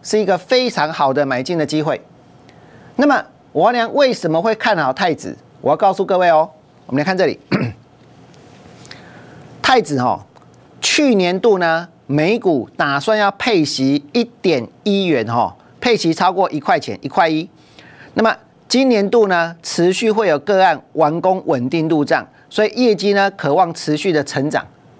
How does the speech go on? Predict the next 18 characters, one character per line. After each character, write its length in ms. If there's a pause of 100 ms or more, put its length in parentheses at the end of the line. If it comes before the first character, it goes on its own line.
(760)
那 120
接 280
着 180
哦， 80
我 60
跟 160
大 120
家 60
说， 300 (560)
来 100
看 100
这 60
边， 180 (2000)
太 220
子 200
建 240
设 200
哦， 200